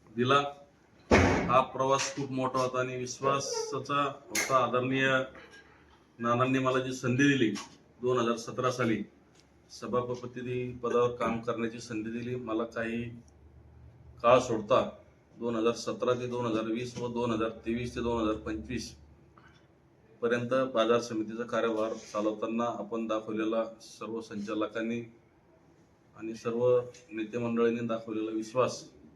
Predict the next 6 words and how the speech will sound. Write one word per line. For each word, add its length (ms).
मी 140
माझ्या 380
कार्यातून 440
पूर्ण, 440
पूर्ण 240
करण्याचा, 500